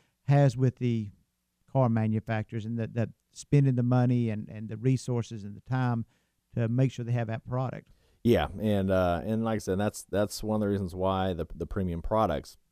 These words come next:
Speaker 2: are as expensive as they are, uh, 'cause they, you know, you're basically, uh, you know, you, you know, when, when you're buying that premium product, you can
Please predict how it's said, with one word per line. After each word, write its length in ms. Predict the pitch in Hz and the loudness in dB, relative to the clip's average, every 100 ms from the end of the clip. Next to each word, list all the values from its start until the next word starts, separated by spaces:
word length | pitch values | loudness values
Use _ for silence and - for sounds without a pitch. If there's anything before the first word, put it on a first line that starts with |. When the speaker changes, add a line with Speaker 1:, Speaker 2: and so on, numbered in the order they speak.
| _ _ - | _ _ -2
Speaker 2:
are 400 | 87 90 95 82 92 - _ _ - | 2 4 2 -2 -8 -18 _ _ -12
as 220 | 80 85 | -12 -10
expensive 500 | 78 - 90 80 71 | -12 -6 -6 -6 -6
as 140 | 76 76 | -4 -2
they 160 | 76 | 0
are, 420 | 95 82 50 - - | 2 2 -2 -10 -12
uh, 280 | 76 57 | -10 -10
'cause 240 | - 71 - | -12 -12 -8
they, 100 | 73 | -8
you 160 | 73 | -8
know, 120 | 69 69 | -10 -12
you're 180 | 71 | -14
basically, 720 | 73 78 78 69 - 78 76 73 - _ _ - | -10 -10 -8 -12 -8 -6 -6 -10 -18 _ _ -8
uh, 280 | 71 65 64 - | -4 -4 -6 -8
you 100 | 82 | -10
know, 180 | 67 67 | -8 -10
you, 180 | 71 67 _ _ _ - | -14 -18 _ _ _ -12
you 140 | 71 | -12
know, 180 | 55 67 | -12 -14
when, 160 | 80 82 - | -10 -8 -8
when 160 | 82 82 | -6 -4
you're 100 | 82 | -2
buying 280 | 87 92 | 0 0
that 140 | 87 - | -2 -4
premium 300 | 95 85 80 | -6 -4 -4
product, 380 | 101 87 87 - | -2 -2 -2 -8
you 140 | 76 | -10
can 340 | 78 73 73 | -8 -6 -8